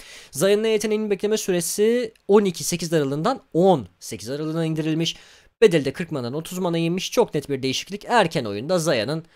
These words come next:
E'sinin daha güvenilir olmasını sağlamış. E çoğu zaman elinizde ve çoğu zaman atacak mananız var ve bedeli çok yüksek değil. E'yi daha çok kullanabilen, rakiplerini bununla daha çok dürtebilen ve yerinde sabitleyebilen bir Zaya göreceğiz. Yasuo ve Yone kesinlikle çok güçlülerdi.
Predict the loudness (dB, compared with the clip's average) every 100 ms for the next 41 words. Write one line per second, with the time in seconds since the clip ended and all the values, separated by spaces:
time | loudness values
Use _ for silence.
0 | _ _ _ _ _ _ _ _ _ 8
1 | 8 8 4 4 4 2 0 -4 -4 -6
2 | -6 -8 -10 -8 -6 -6 -8 -12 -6 -2
3 | -2 0 0 0 -4 -2 -2 -2 -4 -4
4 | -4 -4 -8 -8 -10 -8 -8 -8 -8 -6
5 | -6 -2 -2 -2 -4 -4 -6 -8 -10 -8
6 | -8 -6 -8 -8 -10 -20 -20 _ -2 0
7 | 0 -2 0 -2 -2 -6 -10 -14 -10 -8
8 | -10 -6 -6 -6 -16 _ -6 -6 -2 0
9 | 2 0 0 2 2 0 -2 -10 -10 -8
10 | -4 -4 -2 -4 -4 -4 -6 -6 -6 -4
11 | -2 0 0 2 0 -2 -4 -4 -6 -6
12 | -2 0 4 2 4 2 2 0 -2 -4
13 | -4 -4 -6 -8 -10 -8 -4 -4 -6